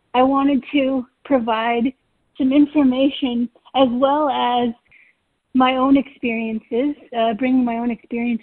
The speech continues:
to it. And one of the main points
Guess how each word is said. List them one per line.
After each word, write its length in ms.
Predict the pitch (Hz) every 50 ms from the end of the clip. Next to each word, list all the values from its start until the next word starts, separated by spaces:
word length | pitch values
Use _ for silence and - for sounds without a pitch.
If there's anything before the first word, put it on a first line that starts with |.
| _ _ -
to 140 | 233 220
it. 200 | 240 269 269 269 - _ _ _ _ _ _ _ _ _ _ _ _
And 400 | - 254 254 247 247 240 240 247 - - - - - _ _ _ _
one 260 | - 262 262 269 294 320
of 140 | 330 285
the 80 | 254 294
main 680 | 277 262 254 262 277 285 294 294 294 294 294 262 233 -
points 480 | - - - 285 294 285 262 240 - -